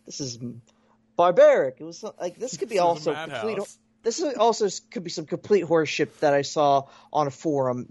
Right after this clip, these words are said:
Speaker 1: fucking fifteen years ago. I don't know
Speaker 2: That's
Speaker 1: anymore.
Speaker 2: valid, too. Uh, it's, you know, wrestling is gross at gmail dot com.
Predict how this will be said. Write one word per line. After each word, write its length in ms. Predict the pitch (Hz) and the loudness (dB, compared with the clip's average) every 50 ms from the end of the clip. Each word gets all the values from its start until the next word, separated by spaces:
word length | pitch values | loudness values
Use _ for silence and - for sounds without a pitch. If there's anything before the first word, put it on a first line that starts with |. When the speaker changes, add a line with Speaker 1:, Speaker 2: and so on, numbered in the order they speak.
| - _ | -12 _
Speaker 1:
fucking 320 | - 160 139 135 - - | 0 0 0 0 -2 -8
fifteen 380 | - 143 131 - - - 135 127 | -6 -6 -6 -6 -8 -8 -6 -4
years 200 | 123 127 113 - | -4 -6 -6 -6
ago. 160 | - - - - | -8 -8 -8 -6
I 180 | 240 277 320 311 | -4 -2 0 2
don't 200 | 226 165 - 127 | 2 0 0 2
know 200 | 139 127 127 123 | 2 4 4 4
Speaker 2:
That's 220 | 123 127 127 127 127 | 2 0 0 -2 -2
Speaker 1:
anymore. 160 | 127 127 139 | -2 0 2
Speaker 2:
valid, 300 | 160 - 202 180 170 165 | 2 0 0 -2 -6 -10
too. 440 | - 175 185 180 131 107 101 110 110 107 _ _ | -10 -12 -10 -10 -10 -12 -14 -18 -20 -20 _ _
Uh, 180 | - 120 131 139 - - | -14 -10 -10 -10 -10 -10
it's, 400 | 135 139 110 90 87 - - 147 | -10 -10 -12 -14 _ -20 -16 -16
you 80 | 151 | -14
know, 200 | 123 110 110 107 107 107 _ _ - | -14 -14 -16 -18 -20 -20 _ _ -20
wrestling 360 | 110 110 120 127 - - 139 | -20 -16 -16 -16 -16 -16 -18
is 100 | 127 123 123 | -18 -18 -16
gross 420 | - 131 131 131 127 - - - | -14 -14 -14 -14 -16 -18 -20 -18
at 180 | - 120 120 110 _ _ _ _ _ _ _ _ _ | -18 -18 -18 -18 _ _ _ _ _ _ _ _ _
gmail 280 | - 135 127 127 127 | -20 -20 -18 -18 -18
dot 140 | 127 135 123 - | -18 -18 -16 -16
com. 220 | 147 147 131 107 | -16 -16 -16 -16